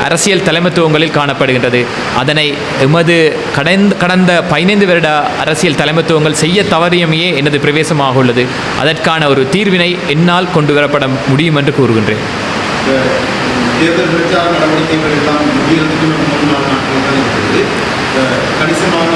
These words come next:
Speaker 2: ஊர்களுக்கு பயணம் இருக்குது. இந்த தேர்தலில் பார்த்த முடிவு எப்படி இருந்தாலும், அஹ், தொடர்ச்சியாக நீங்கள் ஒரு தனி கட்சியாக இயங்குவதா, தொடர்ச்சியாக அரசியலில் இயங்குவதாக இருந்தால் ஒரு தனி தரப்பாக இயங்குவதற்கு தீர்மானம் எடுத்தீர்களா? இல்லைன்னு சொன்னால்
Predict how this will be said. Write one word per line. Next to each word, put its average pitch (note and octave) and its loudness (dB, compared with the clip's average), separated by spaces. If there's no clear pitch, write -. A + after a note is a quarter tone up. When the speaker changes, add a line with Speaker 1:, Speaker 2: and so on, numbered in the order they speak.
Speaker 2:
ஊர்களுக்கு D#3 -2
பயணம் D3+ 0
இருக்குது. B2 -2
இந்த E3+ 0
தேர்தலில் F#3+ 0
பார்த்த F3 0
முடிவு - -2
எப்படி C#3+ 0
இருந்தாலும், D3+ -2
அஹ், C3+ 0
தொடர்ச்சியாக F#3+ 0
நீங்கள் F3 -2
ஒரு C3+ -2
தனி D#3+ 0
கட்சியாக F#3+ 0
இயங்குவதா, D#3 0
தொடர்ச்சியாக E3 -2
அரசியலில் E3 -2
இயங்குவதாக E3 0
இருந்தால் - -2
ஒரு D3+ 0
தனி E3+ 0
தரப்பாக F3 0
இயங்குவதற்கு D#3+ 2
தீர்மானம் - -2
எடுத்தீர்களா? C3 0
இல்லைன்னு - -2
சொன்னால் - 0